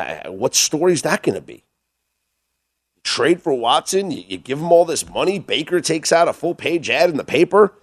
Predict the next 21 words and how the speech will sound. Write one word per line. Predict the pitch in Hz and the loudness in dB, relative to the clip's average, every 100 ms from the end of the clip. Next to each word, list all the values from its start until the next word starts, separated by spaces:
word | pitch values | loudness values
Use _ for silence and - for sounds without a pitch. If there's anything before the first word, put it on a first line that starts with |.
| _ _ - | _ _ -6
He's | 160 - | 0 2
saying | 180 180 | 4 2
goodbye | 143 90 107 135 180 | 0 0 0 4 2
to | |
the | 156 | 2
city. | - 127 160 214 - _ _ _ _ _ _ _ _ _ _ _ _ - | -4 -2 -2 -2 -6 _ _ _ _ _ _ _ _ _ _ _ _ -6
Everyone | 110 160 185 190 165 | -4 2 4 4 4
wants | 180 180 | 0 0
to, | 147 | -6
you | 135 143 | -8 -6
know, | 135 | -6
you | 95 | -4
wanna | 98 160 170 | 0 2 2
trade | - 175 | 2 4
him. | 147 208 | 4 4
No | 131 | 2
one | 170 180 | 2 0
hasn't | 80 95 151 165 156 | -2 -2 -2 -4 -4
traded | 147 185 180 | -2 -2 0
him | 175 | 4
yet. | 156 247 - | 6 4 2